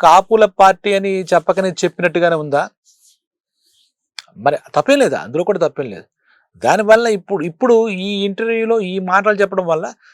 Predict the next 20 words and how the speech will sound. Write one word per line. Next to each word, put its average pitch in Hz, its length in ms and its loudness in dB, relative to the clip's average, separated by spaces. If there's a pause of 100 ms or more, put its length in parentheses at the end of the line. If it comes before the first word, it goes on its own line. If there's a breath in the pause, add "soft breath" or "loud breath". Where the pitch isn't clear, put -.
(160 soft breath)
ఇందాక 202 320 4
చెప్పాను, 139 280 -4 (400)
వంగవీటి 170 340 -4
మోహన్ 160 280 -2
రంగా 151 200 -4
అంటే 147 180 -6 (120)
చాలా 139 240 -2
మందికి 170 340 -6
చాలా 139 120 -2
ఆరాధన 151 420 0
బాగుంటుంది. 120 460 -4 (560)
ఆయన 104 120 -10
ఏదో 143 180 0
ప్రజా 135 400 2
నాయకుడిగా 143 400 -2
ఆయన 131 100 -4
హత్య 110 300 -6
గావింపబడిన 143 380 -2
తర్వాత 120 180 -6
కూడా 143 240 -2